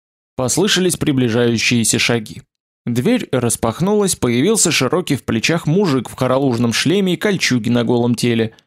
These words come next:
Он оглядел пленников, оскалил зубы. "Ничего, надёжно". Рудой завозился, сказал обеспокоенно:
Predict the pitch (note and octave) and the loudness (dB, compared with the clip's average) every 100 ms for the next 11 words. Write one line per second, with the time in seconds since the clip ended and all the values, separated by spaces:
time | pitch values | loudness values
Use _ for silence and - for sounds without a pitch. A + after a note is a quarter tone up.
0 | _ _ _ _ - F3 G3 D#3 D3+ D#3 | _ _ _ _ -4 0 0 2 2 2
1 | B2 C3+ C3+ C3 C3 C3 - _ C#3 C3 | 2 0 2 0 0 -4 -8 _ -4 -2
2 | C3 A#2+ B2+ A#2 A2+ F#2 C#3 _ _ _ | 0 2 2 0 0 -2 -6 _ _ _
3 | _ _ _ _ - C3 F3+ - C#3+ C#3 | _ _ _ _ -6 -2 0 2 2 0
4 | G2+ _ _ _ _ - C#3+ C3 B2+ A2+ | -2 _ _ _ _ -2 0 2 2 0
5 | G2+ - _ _ _ _ _ _ _ - | -2 -6 _ _ _ _ _ _ _ -6
6 | B2 F3 A3 G3+ E3 C#3 A#2+ C3 D3 - | -2 0 2 2 2 2 2 2 2 0
7 | C3+ F#3+ D#3 B2 A#2+ A#2 B2+ B2 A#2+ A2+ | 0 0 0 0 0 -2 -2 -2 0 2
8 | A2 G#2+ | 0 -2